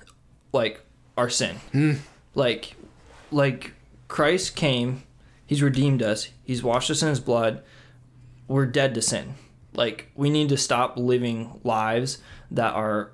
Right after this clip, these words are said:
Speaker 1: are looking like the world. Like, w-, why would anybody wanna come to Christ if you're doing the same
Speaker 2: Yeah.
Speaker 1: things that they are? Like, they just see it as restrictions. So if you're doing the same things that the unsaved people are doing, they just see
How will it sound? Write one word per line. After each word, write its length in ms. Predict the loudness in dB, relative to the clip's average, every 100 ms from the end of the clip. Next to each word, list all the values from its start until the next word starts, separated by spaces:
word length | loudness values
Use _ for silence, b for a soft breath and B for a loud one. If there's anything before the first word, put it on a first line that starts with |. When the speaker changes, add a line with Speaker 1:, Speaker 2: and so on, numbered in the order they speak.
| -8
Speaker 1:
are 260 | -6 -6 -8 -6
looking 440 | 0 2 2 0
like 180 | 0 0
the 80 | -4
world. 420 | -2 -2 -4 -8 -10 -4
Like, 220 | -4 -4
w-, 280 | -10 -8 -6
why 220 | 0 4 4
would 140 | 2
anybody 380 | 2 2 2 2
wanna 260 | 4 2 2
come 180 | 0
to 60 | 0
Christ 440 | 2 2 0 -4 b b b -2
if 300 | 0 0 -6
you're 180 | -2 0 2
doing 240 | 2 2
the 80 | 2
same 200 | 2 2
Speaker 2:
Yeah. 140 | 4
Speaker 1:
things 180 | 2 2
that 200 | 0 0
they 200 | 2 2
are? 420 | 2 2 0 -2 b b b b b b -10 0
Like, 360 | 0 0 -10 _ _ _
they 220 | -2 2 2
just 240 | 2 2
see 240 | 4 4
it 100 | 4
as 600 | 2 2 2 2 -2 -6 -10 _ _ _ _
restrictions. 920 | -2 0 0 -2 -2 -4 -6 -8 -12 -14 -20 _ -20 _
So 120 | 0
if 100 | 2
you're 100 | 4
doing 140 | 4
the 80 | 4
same 260 | 4 2 2
things 380 | 4 4 4 4
that 420 | 0 -2 -8 -2
the 160 | -2 -4 -2
unsaved 420 | 0 2 2 2
people 240 | 2 2 4
are 100 | 4
doing, 380 | 2 2 2 2
they 120 | 2
just 220 | 2 2
see 340 | 2 2 2